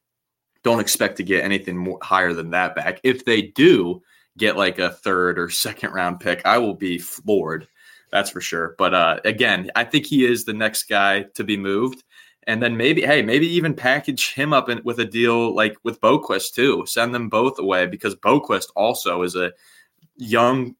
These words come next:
young player that has a, a long career ahead of him, and he's shown that he can be a very effective offensive defenseman, and he has been now for quite some time. Uh, he, he has a little bit of, uh, some flaws defensively,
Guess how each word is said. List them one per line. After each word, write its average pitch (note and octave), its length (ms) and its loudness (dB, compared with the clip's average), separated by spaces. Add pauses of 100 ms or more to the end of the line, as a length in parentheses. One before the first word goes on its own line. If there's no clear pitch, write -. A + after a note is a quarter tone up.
(100)
young C3 320 0
player B2+ 400 4
that G2+ 400 2
has G#2 460 -2 (380)
a, F#2+ 140 2 (160)
a F2 80 -2
long A2 360 0
career A#2 280 0
ahead A#2+ 180 2
of A#2 100 -2
him, B2 120 0
and G#2+ 80 -4
he's G#2+ 140 -4
shown A#2+ 460 0
that G2 180 0
he B2 140 0
can C3 260 -2
be G#2+ 140 2
a G2 60 0
very G#2+ 380 2
effective G2+ 560 -2
offensive G2 540 -2
defenseman, F2+ 600 -6 (400)
and G2+ 240 0
he G2+ 80 -4
has G2+ 320 2
been F2+ 180 -4
now F2+ 220 0
for F2+ 480 -2
quite B2+ 260 2
some A2+ 160 -6
time. A2+ 460 0
Uh, G#2 180 2
he, E3 200 0
he D3+ 260 0
has C#3+ 240 4
a B2 60 -2
little A#2+ 220 0
bit A2+ 120 -2
of, - 180 -8 (160)
uh, F#2 280 0 (180)
some A2+ 180 -4
flaws G#2+ 460 2
defensively, A#2+ 760 0